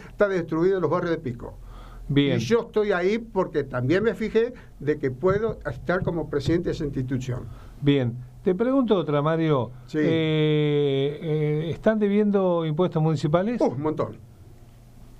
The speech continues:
Speaker 1: Yo hasta ahora, lo último que me dio la, eh,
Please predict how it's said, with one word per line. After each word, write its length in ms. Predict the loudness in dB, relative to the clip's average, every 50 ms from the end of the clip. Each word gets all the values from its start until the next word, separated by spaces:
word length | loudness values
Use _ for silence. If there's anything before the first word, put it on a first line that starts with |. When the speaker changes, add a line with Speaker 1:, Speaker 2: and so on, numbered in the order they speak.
| -20 -20 -20 -20 -20 -20 -18 -16 -14 0 2
Speaker 1:
Yo 100 | 2 2
hasta 160 | 2 0 -2
ahora, 380 | -2 -2 0 0 -2 -2 -4 -6 -6
lo 280 | -2 -2 -2 -2 -2 -2
último 440 | 0 0 0 0 -2 -2 -2 0 0
que 100 | 0 -2
me 140 | -2 0 0
dio 160 | 0 0 0
la, 400 | 0 0 -2 -2 -4 -6 -8 -8
eh, 60 | -8